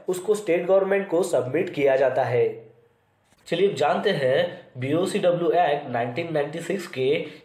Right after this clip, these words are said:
चैप्टर सिक्स के बारे में, जो है Hours of Work Welfare Measures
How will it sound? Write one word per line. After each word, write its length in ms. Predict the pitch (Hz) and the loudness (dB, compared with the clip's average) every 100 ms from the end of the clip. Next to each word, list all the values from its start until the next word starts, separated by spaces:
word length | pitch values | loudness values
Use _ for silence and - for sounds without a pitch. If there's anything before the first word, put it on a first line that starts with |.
| - | -4
चैप्टर 420 | 123 113 139 175 | -2 -2 0 0
सिक्स 300 | - 123 123 | 0 -4 -4
के 120 | 127 | -4
बारे 220 | 117 113 | 0 0
में, 220 | 107 101 - - _ - | -2 -8 -12 -20 _ -6
जो 160 | 139 165 | 0 2
है 500 | 131 127 175 - - - 127 | 2 2 2 -2 -12 -6 0
Hours 320 | 131 175 - | 2 2 2
of 260 | 180 180 180 | 0 2 2
Work 320 | 147 165 - - - 127 | 2 0 -4 -14 -14 -4
Welfare 400 | 135 135 185 160 | -4 2 0 2
Measures 500 | 170 170 135 143 | 0 2 2 2